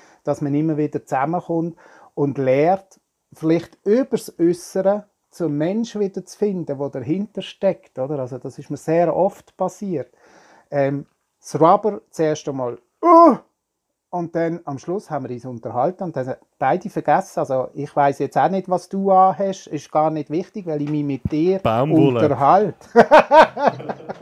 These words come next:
Speaker 1: Also von dem her alles gut, oder? Und Swiss Gearheads sind damals auch aus dem Grund heraus entstanden und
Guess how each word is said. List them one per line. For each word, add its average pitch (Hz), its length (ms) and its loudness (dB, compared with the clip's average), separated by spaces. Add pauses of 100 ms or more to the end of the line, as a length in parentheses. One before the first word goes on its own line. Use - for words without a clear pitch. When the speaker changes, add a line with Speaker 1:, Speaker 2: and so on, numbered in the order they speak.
(2500)
Speaker 1:
Also 208 320 4
von 180 160 0
dem 185 260 4
her 165 200 4
alles 240 380 0
gut, 269 440 -2
oder? 185 240 -6 (440)
Und 196 320 0 (100)
Swiss 202 320 -8
Gearheads 240 540 -2
sind 196 220 -4
damals 269 280 -2
auch 202 120 -4
aus 185 340 -2
dem 180 460 -2
Grund 170 320 -4
heraus 160 280 -4
entstanden 165 920 -6
und 185 460 -6